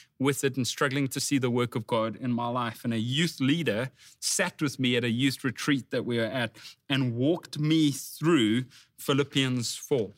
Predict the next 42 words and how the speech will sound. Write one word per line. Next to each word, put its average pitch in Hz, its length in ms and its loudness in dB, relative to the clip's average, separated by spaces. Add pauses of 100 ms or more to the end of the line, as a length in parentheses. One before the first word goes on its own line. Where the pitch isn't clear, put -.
(420)
And 180 120 0
I 127 80 2
wasn't 165 380 0
in 156 120 2
a 131 60 2
good 143 180 0
space - 580 -4 (100)
at 120 120 -4
the 123 80 -4
time. 123 320 0
I 135 80 0
was 131 160 -2
seriously 151 840 2 (580)
overwhelmed. 135 640 -2 (460)
And 120 120 2
as 139 180 2
he 180 180 0
walked 139 420 0
me 156 180 2
through 147 320 2
this 131 240 -2
text - 400 -4
and 117 100 -2
gave 131 160 0
me 131 100 2
some 127 200 -2
practical - 560 -8
tools 123 400 -4
to - 100 -18
push - 280 -4
back - 360 -4 (300)
against 127 320 -2
the 135 120 -2
anxiety 120 600 -2
that 113 160 0
was 120 180 -4
crippling 113 680 -2
me 107 220 0
out 117 160 -2
of 101 140 -8
nowhere, 120 680 0 (380)
um, 117 260 0